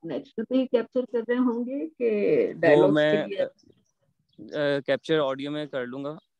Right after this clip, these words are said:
Speaker 2: तो उसको edit में देखूंगा, अगर अच्छा नहीं होगा तो उसको रीडअप कर लेंगे।
Speaker 1: और अगर आप उसको करेंगे तो फिर शायद आप उसको, अगर वो सही तब भी नहीं हुआ तो फिर आपको Juxtapose करना पड़ेगा।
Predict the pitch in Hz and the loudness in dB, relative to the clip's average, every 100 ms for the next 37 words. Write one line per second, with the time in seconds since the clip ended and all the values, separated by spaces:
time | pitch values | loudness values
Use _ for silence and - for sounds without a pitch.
0 | - - 131 - - 135 143 143 139 131 | -20 -12 -10 -8 -6 -6 -6 -6 -6 -6
1 | 139 143 135 131 - 143 131 143 147 135 | -4 -4 -2 -6 -6 -8 -6 -4 -2 -2
2 | 123 131 - 139 127 117 117 - 117 120 | -2 -6 -6 -10 -8 -8 -8 -8 -18 -20
3 | 120 147 _ _ _ _ _ _ _ _ | -20 -20 _ _ _ _ _ _ _ _
4 | _ _ _ _ _ _ _ - - _ | _ _ _ _ _ _ _ -20 -20 _
5 | _ _ _ _ _ _ _ 160 165 165 | _ _ _ _ _ _ _ 2 2 4
6 | 165 160 170 - _ 180 170 165 156 156 | 4 2 -2 -10 _ 2 4 6 4 2
7 | 175 175 196 190 180 - - 202 175 202 | 2 2 0 -2 -2 -6 -6 -8 -4 0
8 | 185 170 170 175 - - 180 160 165 165 | 2 2 0 -4 -8 0 2 4 4 2
9 | 170 185 185 185 185 160 170 196 185 190 | 0 -2 0 0 -2 -2 -4 -6 -4 -2
10 | 180 175 175 185 - 180 160 - 180 156 | 0 0 -2 -8 -6 -4 -4 -4 -2 -2
11 | - 202 185 165 - 139 110 76 - - | -2 -6 -4 -6 -4 -4 -4 -6 -6 -6
12 | - 64 | -8 -10